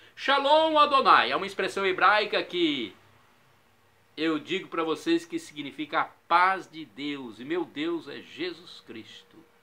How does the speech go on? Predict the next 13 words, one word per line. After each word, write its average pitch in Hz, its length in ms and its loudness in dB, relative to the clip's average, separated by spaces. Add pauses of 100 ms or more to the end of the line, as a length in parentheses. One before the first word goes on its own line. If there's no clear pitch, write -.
(520)
nosso 123 340 -8
Senhor. 101 540 -16 (1040)
El 254 320 4
Shaddai, 151 500 2
também 165 400 -2
do 185 160 -6
hebraico, 160 560 0
significa 139 680 -10 (360)
Deus 220 460 2
onipotente, 156 960 -8
Deus 185 320 -8
todo-poderoso. 160 800 -8
Ele 170 140 -8